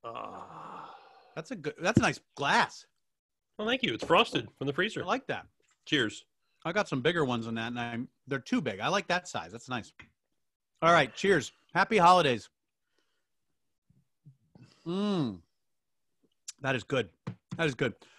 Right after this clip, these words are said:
Speaker 2: Well, so I think this is a great topic 'cause we are, like, just a couple days before Christmas.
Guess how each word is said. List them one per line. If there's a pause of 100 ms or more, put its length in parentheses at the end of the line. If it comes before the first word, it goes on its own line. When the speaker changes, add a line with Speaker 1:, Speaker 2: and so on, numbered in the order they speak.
(500)
Speaker 2:
Well, (300)
so (360)
I
think
this
is
a
great
topic
'cause
we
are,
like,
just
a
couple
days
before
Christmas.